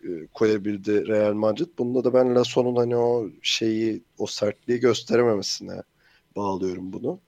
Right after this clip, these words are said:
Ee, ama tabii Tancan'ın şöyle bir konuda hakkı var. Yani zaten biz de farkındaysanız, e, maçtan çok böyle garip garip şeyler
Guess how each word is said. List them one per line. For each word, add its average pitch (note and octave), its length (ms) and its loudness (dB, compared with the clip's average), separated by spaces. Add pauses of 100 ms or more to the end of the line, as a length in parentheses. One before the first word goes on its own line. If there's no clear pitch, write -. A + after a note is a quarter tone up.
(600)
Ee, A#2 180 0
ama C3+ 220 4
tabii D3 220 2
Tancan'ın C#3+ 420 6
şöyle C#3+ 340 6
bir C3 80 -4
konuda C3+ 320 4
hakkı C3 320 0
var. D#3+ 180 6
Yani A2+ 420 2
zaten A2+ 440 0
biz A2+ 160 -6
de A#2 60 4
farkındaysanız, A2+ 1120 -2 (160)
e, - 40 -10 (840)
maçtan A2+ 580 2
çok - 320 -6
böyle G#2 160 2
garip A2 360 2
garip G#2+ 220 0
şeyler A2 480 0